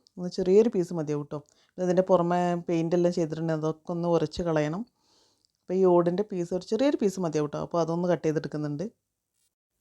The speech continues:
ആ ഓട് ഞാനൊന്ന് ചെറുതായിട്ട് കട്ട് ചെയ്തിട്ടുണ്ട്. എന്നിട്ട് ഇതുപോലെ ഒരു കല്ലിൽ വെച്ച് നന്നായിട്ട് ഉരയ്ക്കുന്ന സമയത്ത് നൈസായിട്ടുള്ള പൊടി നമുക്കതൊന്ന് കിട്ടും ട്ടോ.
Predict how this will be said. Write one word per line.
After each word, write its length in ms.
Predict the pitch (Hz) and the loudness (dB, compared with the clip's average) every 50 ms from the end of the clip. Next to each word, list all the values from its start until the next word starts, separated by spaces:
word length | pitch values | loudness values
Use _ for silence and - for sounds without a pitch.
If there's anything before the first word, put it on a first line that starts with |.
| _ _ _ _ - _ _ | _ _ _ _ -20 _ _
ആ 140 | - 180 185 | -2 4 6
ഓട് 220 | 180 175 170 175 | 6 8 8 6
ഞാനൊന്ന് 380 | 180 180 170 170 175 170 170 170 | 6 6 4 4 4 4 2 2
ചെറുതായിട്ട് 460 | - 175 147 147 165 160 165 160 185 180 | 2 0 2 4 6 6 6 4 2 2
കട്ട് 260 | - 156 147 - - | 2 0 2 4 2
ചെയ്തിട്ടുണ്ട്. 440 | 160 151 156 - - 143 139 139 - - | 2 2 2 -2 -2 -2 -2 -2 -2 -2
എന്നിട്ട് 360 | - 160 160 160 156 - 208 247 - - _ _ - - - _ _ _ - | -2 0 0 0 0 0 -2 -4 -4 -10 _ _ -20 -20 -20 _ _ _ 2
ഇതുപോലെ 260 | 160 170 165 165 156 160 | 8 10 10 10 10 10
ഒരു 100 | 160 175 | 6 8
കല്ലിൽ 300 | - 175 151 151 160 170 | 6 8 8 10 8 8
വെച്ച് 200 | 175 160 - - | 8 6 4 2
നന്നായിട്ട് 480 | 156 151 147 143 143 147 151 151 151 185 | 2 2 4 4 4 4 4 4 4 4
ഉരയ്ക്കുന്ന 580 | 170 156 147 143 151 151 - - 185 180 185 185 | 6 6 6 6 4 -2 -2 2 6 6 6 6
സമയത്ത് 380 | 185 180 156 151 147 147 - 156 | 6 4 2 2 2 0 0 2
നൈസായിട്ടുള്ള 680 | 156 156 156 165 175 180 - - 190 160 156 185 175 | 4 4 6 6 4 4 6 8 8 8 8 4 0
പൊടി 260 | - - 160 151 160 | 2 2 2 4 4
നമുക്കതൊന്ന് 500 | 160 160 156 151 147 156 151 147 147 151 | 4 2 2 2 2 2 4 4 2 2
കിട്ടും 260 | 143 135 131 139 135 | 0 -2 -4 -4 -4
ട്ടോ. 120 | 127 139 | -2 -4